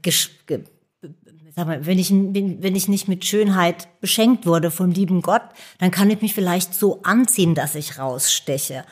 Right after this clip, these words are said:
Schau, m, wenn, sagen wir mal, bei den G sieben Treffen, ja, das sind doch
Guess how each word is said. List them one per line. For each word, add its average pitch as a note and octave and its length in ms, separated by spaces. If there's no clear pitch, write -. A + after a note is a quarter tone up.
Schau, A3+ 180
m, F#3+ 440
wenn, F#3+ 480
sagen A3 200
wir G#3 40
mal, G#3 120
bei F3+ 180
den F3 200
G F3+ 140
sieben D#3+ 480
Treffen, C#3+ 720
ja, G#3 420
das A3 160
sind G#3+ 160
doch - 80